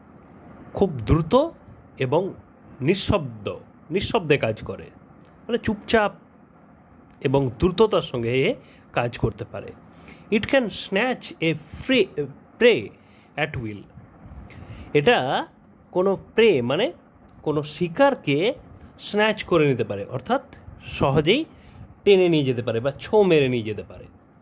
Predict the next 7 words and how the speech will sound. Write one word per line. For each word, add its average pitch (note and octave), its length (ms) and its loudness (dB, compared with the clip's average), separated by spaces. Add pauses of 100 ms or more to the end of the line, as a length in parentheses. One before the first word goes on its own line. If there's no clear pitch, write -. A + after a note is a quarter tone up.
(340)
তার B2 160 -2
ইচ্ছা D#3+ 300 0
হলেই। B2+ 340 0 (1800)
Our G#3 260 2
সুন্দরবন D3 760 -2 (560)
is D#3 240 0
a A#2 240 0